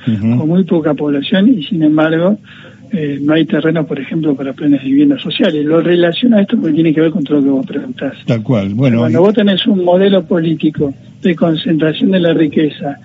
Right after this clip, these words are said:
Speaker 2: y de favor hacia los grandes capitales, ocurren estas cosas.
Speaker 1: Eh, sí, eh, la verdad que es, este, doloroso porque está, insisto, en juego la soberanía, pero además está el riesgo de vida porque hay políticas de carácter criminal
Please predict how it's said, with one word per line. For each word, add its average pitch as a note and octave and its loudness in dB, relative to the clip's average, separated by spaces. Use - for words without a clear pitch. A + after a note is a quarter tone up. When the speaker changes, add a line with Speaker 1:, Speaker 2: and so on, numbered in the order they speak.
Speaker 2:
y F3+ 2
de E3 2
favor F#3 4
hacia D#3+ -2
los D3 -2
grandes E3+ 0
capitales, E3 0
ocurren D3 -2
estas - -14
cosas. - -12
Speaker 1:
Eh, G#2+ -2
sí, G#2+ -4
eh, G#2 -2
la A2 -2
verdad A2 -2
que C3 -2
es, G#2+ -6
este, G2+ -4
doloroso G#2+ -2
porque G#2+ -2
está, G#2 -2
insisto, G2+ -4
en G2 -4
juego A2 -2
la G#2 -4
soberanía, G#2+ 0
pero G2+ -4
además A2 -2
está G#2+ -4
el G2 -4
riesgo A2 -2
de G2+ -2
vida A2+ 2
porque F#2+ -2
hay G#2 -2
políticas G#2+ -2
de F#2 -6
carácter G2 -8
criminal G#2 0